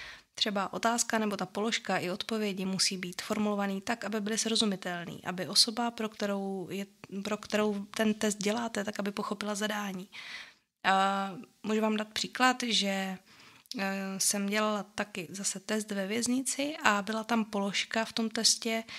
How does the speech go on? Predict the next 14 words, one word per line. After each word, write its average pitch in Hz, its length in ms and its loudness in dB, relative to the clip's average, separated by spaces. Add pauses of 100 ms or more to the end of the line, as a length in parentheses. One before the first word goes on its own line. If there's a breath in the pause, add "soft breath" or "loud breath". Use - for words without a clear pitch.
(320 loud breath)
eh, 202 240 2 (180)
někdy 220 400 4
bývám 214 400 2
poněkud 202 500 0
nedůtklivý. 185 880 -2 (800 soft breath)
A 175 460 0 (880 soft breath)
samozřejmě 208 760 4
se - 180 8
mě 202 380 2
téměř 196 540 0
asi - 180 0
každej, 196 540 -2
kdo 196 140 2
to - 100 4